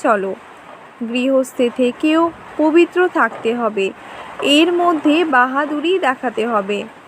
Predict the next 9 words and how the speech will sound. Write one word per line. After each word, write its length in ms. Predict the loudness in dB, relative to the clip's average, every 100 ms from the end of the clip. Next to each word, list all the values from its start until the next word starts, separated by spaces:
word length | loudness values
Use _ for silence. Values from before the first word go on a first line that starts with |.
| -12
দু 200 | -6 -2
নম্বরে 500 | 0 0 0 -2 0
বাবা 300 | 0 0 0
বলেছেন, 600 | -2 -2 -4 -4 -6 -6 -10 -18 -20 -20
"শ্রীমতে 680 | -14 0 0 2 0 2 0
চলে 520 | 0 0 0 0 -2
সর্বদা 800 | -2 0 0 2 -2 0 2 0
শ্রেষ্ঠ 520 | -2 -2 -2 -2 -4
কর্ম 460 | -4 2 0 0 -4